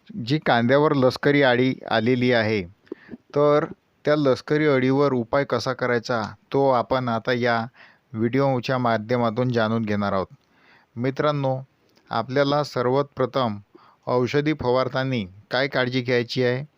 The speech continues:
औषधी फवारताना सकाळी आठच्या पूर्वी किंवा सायंकाळी पाचच्या नंतर औषधी फवारणी करणे गरजेचे आहे. त्यामुळे काय होईल की जी लष्करी अळी आहे, ती सकाळची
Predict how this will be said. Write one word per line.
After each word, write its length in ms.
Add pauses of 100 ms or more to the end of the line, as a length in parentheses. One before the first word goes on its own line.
(360)
औषधी 440
फवारताना 720 (300)
सकाळी 600 (340)
आठच्या 420
पूर्वी 460 (180)
किंवा 300
सायंकाळी 760 (580)
पाचच्या 640 (160)
नंतर 460 (180)
औषधी 400
फवारणी 460
करणे 520
गरजेचे 540
आहे. 140 (640)
त्यामुळे 400
काय 200
होईल 300
की 120
जी 260
लष्करी 460
अळी 260
आहे, 260
ती 300
सकाळची 680